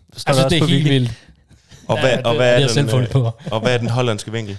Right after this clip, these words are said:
Speaker 3: Er der nogen, der har fundet den?
Speaker 2: Jamen, jeg tror, hvis du, øh, krydser, øh, Ghana med Japan, så bliver det automatisk til
Speaker 3: Der,
Speaker 2: Holland.
Speaker 3: der er ikke en eller anden,
Speaker 2: Ej.
Speaker 3: øh, som, som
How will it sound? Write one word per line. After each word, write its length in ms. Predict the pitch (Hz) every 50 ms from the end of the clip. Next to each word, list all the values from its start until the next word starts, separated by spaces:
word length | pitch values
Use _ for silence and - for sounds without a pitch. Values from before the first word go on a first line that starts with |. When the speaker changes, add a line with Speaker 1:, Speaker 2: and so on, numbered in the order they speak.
| - _ _ _ -
Speaker 3:
Er 520 | - - - - - - - - - -
der 60 | -
nogen, 160 | 123 123 127
der 60 | 123 123
har 80 | 127
fundet 280 | 120 - 123 127 131 120
den? 200 | 117 117 110 - - _ _ -
Speaker 2:
Jamen, 100 | 175 151
jeg 80 | 147
tror, 120 | - 165 165
hvis 120 | 156 151
du, 120 | - 160 139 - -
øh, 160 | 180 147 135
krydser, 520 | - - - 190 185 170 202 208 196 180 160
øh, 320 | 147 135 135 135 139 139 - -
Ghana 280 | 165 143 143 147 160
med 140 | 165 160 147
Japan, 540 | 143 139 131 131 127 - 147 135 139 131 135 - _ _ _ _ _ _ -
så 60 | -
bliver 160 | 135 156 147
det 60 | 143
automatisk 480 | 139 135 127 - 151 143 135 131 123 -
til 60 | 160 131
Speaker 3:
Der, 60 | 131
Speaker 2:
Holland. 260 | 120 110 107 104 113
Speaker 3:
der 60 | 123
er 40 | 113
ikke 160 | 117 113 123 127
en 60 | 117
eller 100 | 113 113
anden, 160 | 113 117 120
Speaker 2:
Ej. 140 | 117 - - - - 156
Speaker 3:
øh, 60 | - 214
som, 200 | 220 202 160 -
som 280 | - - - - 165